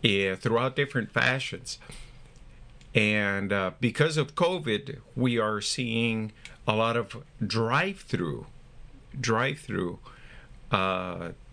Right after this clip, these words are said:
uh, displays that are being put together. And the displays are altares or altars for families, uh, family members who have passed,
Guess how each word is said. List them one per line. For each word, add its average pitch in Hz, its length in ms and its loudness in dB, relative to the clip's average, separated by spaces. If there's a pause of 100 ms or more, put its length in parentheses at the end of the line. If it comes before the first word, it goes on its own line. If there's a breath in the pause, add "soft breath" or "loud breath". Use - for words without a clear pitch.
(100)
uh, 90 260 2
displays 107 760 0
that 101 120 0
are 98 120 0
being 98 400 -2
put 101 180 -2
together. 92 540 0
And 87 160 -2
the 92 40 0
displays 113 800 0 (640 loud breath)
are 95 640 2
altares 110 720 2
or 85 320 -2
altars 101 680 -2 (1000 loud breath)
for 95 520 2
families, 107 760 0 (180)
uh, 92 180 2
family 120 420 2
members 92 380 0
who 95 200 0
have 87 220 -4
passed, 117 560 0